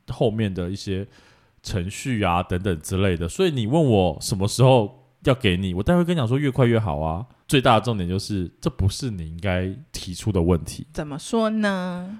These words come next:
Speaker 1: 你应该要问他说，哦，应该说你应该跟他讲说，哦，因为我现在手上有一个案子比较急，那我明天中午以前给你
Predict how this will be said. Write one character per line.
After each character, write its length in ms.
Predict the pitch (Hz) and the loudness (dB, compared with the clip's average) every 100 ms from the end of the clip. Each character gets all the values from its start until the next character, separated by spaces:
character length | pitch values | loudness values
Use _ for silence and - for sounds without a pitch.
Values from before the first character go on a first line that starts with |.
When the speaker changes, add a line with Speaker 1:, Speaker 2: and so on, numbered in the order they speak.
| - | -6
Speaker 1:
你 100 | 120 | -4
应 80 | 160 | 0
该 80 | |
要 120 | 202 190 | 2 4
问 180 | 180 | 2
他 360 | 135 110 131 127 | 0 0 2 2
说， 680 | 127 - 113 107 104 - - | 0 -2 4 4 4 0 -4
哦， 120 | 143 139 | -4 -2
应 80 | 151 | 2
该 100 | 185 | 6
说 140 | 185 | 6
你 80 | 139 | 4
应 60 | |
该 160 | 107 135 | 4 4
跟 120 | 139 | 4
他 160 | 139 123 | 2 2
讲 220 | 107 82 | 2 -2
说， 140 | 113 110 | -2 2
哦， 200 | 127 101 | 2 2
因 60 | 147 | 2
为 60 | |
我 140 | 143 95 | 2 2
现 140 | 131 | 2
在 80 | 131 | 2
手 160 | 90 | 0
上 180 | 80 117 | -2 0
有 120 | 90 | 0
一 20 | 82 | -2
个 100 | 85 | -2
案 180 | 110 85 | -2 -2
子 100 | 78 | -8
比 100 | - | -2
较 100 | 104 - | -2 -2
急， 420 | - 71 80 135 _ - - - - | -8 -6 -6 -8 _ -20 -20 -20 0
那 220 | 127 98 85 | 2 2 0
我 160 | 98 | -2
明 240 | 98 98 110 | -2 -2 2
天 180 | 156 | 0
中 180 | 151 170 | 2 0
午 120 | 156 | 2
以 20 | 107 | 0
前 180 | 92 | -2
给 200 | 90 90 | -2 -2
你 240 | 92 87 | -2 -4